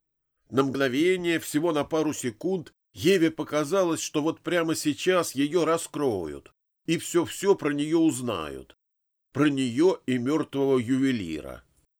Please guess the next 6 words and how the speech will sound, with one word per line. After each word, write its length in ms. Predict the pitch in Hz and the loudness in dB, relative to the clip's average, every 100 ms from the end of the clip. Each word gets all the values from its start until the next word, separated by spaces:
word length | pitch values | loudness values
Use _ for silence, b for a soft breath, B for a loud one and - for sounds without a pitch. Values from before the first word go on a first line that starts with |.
| _ _ _ _ _ - | _ _ _ _ _ 0
Точно 380 | 214 165 - 135 | 2 2 2 -4
не 160 | 131 | 0
из-за 240 | 135 120 135 | -2 -2 0
какого-то 500 | 135 165 143 131 131 | -2 0 0 0 0
там 180 | 127 117 | -4 -4
фестиваля. 880 | 127 117 139 123 101 80 76 73 | -8 -6 -4 0 0 -2 -6 -12